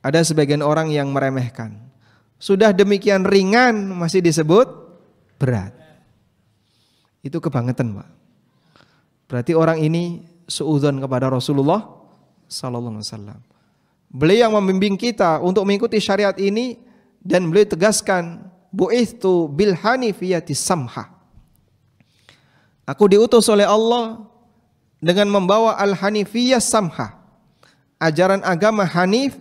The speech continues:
as-samha yang penuh dengan kelonggaran. Sebagian orang komentar ketika belajar masalah fikih muamalah,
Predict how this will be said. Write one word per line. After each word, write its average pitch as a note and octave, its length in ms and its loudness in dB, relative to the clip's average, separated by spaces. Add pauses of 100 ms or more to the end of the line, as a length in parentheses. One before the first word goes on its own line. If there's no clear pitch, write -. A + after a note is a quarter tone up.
as-samha G3+ 800 -4
yang E3 160 -6
penuh F3+ 240 -4
dengan D3 160 -4
kelonggaran. A#2 480 -4 (1700)
Sebagian B2 400 -8
orang C3+ 240 -4
komentar C3 640 -6
ketika B2+ 320 -8
belajar B2+ 400 -4
masalah B2 400 -6
fikih C3 240 -6
muamalah, C3+ 800 -6